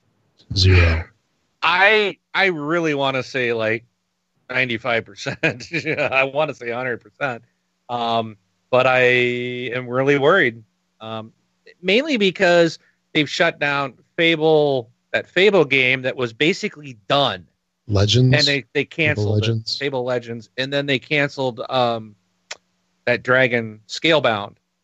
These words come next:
Speaker 2: like, when it was just about done. And that's like, "Nope, we're done with it." So I'm really concerned. That's what has me concerned. And I, I'm really worried. And I think I'm on the side that I think the game is gonna just disappear. I really hope not. That's my most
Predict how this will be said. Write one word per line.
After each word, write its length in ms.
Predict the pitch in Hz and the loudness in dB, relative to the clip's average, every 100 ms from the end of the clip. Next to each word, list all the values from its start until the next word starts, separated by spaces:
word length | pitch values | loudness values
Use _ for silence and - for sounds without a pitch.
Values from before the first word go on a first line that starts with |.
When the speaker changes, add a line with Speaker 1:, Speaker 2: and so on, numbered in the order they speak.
| _ _ | _ _
Speaker 2:
like, 280 | 135 127 110 _ _ | -2 0 0 _ _
when 160 | 139 143 | -2 0
it 100 | 175 | 0
was 320 | 151 107 - _ _ | -2 -6 -14 _ _
just 220 | 120 - | -20 -12
about 340 | 113 117 95 95 | -4 -4 -4 -6
done. 280 | 110 104 | -6 -8
And 140 | 104 113 123 | -12 -16 -6
that's 260 | 123 120 | -4 -4
like, 140 | 123 117 | -6 -2
"Nope, 180 | 240 - | -2 0
we're 120 | 170 | 0
done 200 | 127 127 | 2 0
with 120 | 123 | -6
it." 40 | - _ _ _ | -14 _ _ _
So 160 | - 220 | 0 2
I'm 300 | 208 277 330 | 4 2 0
really 240 | 277 277 | -4 -4
concerned. 340 | 233 196 - 156 | -6 -10 -10 -2
That's 220 | 175 220 | -2 0
what 140 | 214 | -2
has 240 | 175 160 139 | 0 0 -2
me 100 | 139 | -8
concerned. 480 | 131 123 139 131 131 | -10 -14 -10 -6 -6
And 80 | 127 | -4
I, 140 | 127 - | -4 -2
I'm 440 | 123 131 131 120 | -2 -2 -6 -4
really 300 | 123 151 151 | 2 4 4
worried. 460 | 127 131 135 135 127 | 4 6 6 6 6
And 80 | |
I 80 | 120 | 2
think 260 | 120 151 139 | 2 0 0
I'm 140 | 127 | 0
on 160 | 127 135 | 2 0
the 80 | 123 | 0
side 320 | - 127 127 | 0 0 0
that 100 | 117 | 0
I 80 | 123 | -2
think 240 | 131 131 | -2 -6
the 80 | 131 | -8
game 240 | 127 135 | -4 -4
is 80 | 135 | -4
gonna 220 | 123 135 | -4 -6
just 240 | 120 123 - | -6 -14 -8
disappear. 600 | 123 - 113 127 131 - _ _ _ _ _ - | -8 -6 -4 0 0 -2 _ _ _ _ _ -2
I 80 | 135 113 110 | -2 -2 0
really 300 | 180 165 151 | 2 4 4
hope 300 | 131 131 - | 4 2 0
not. 240 | 104 98 - | -6 -4 -2
That's 220 | 120 123 | -2 -2
my 140 | 139 | -4
most 520 | 127 120 127 135 127 | -4 -2 0 0 -2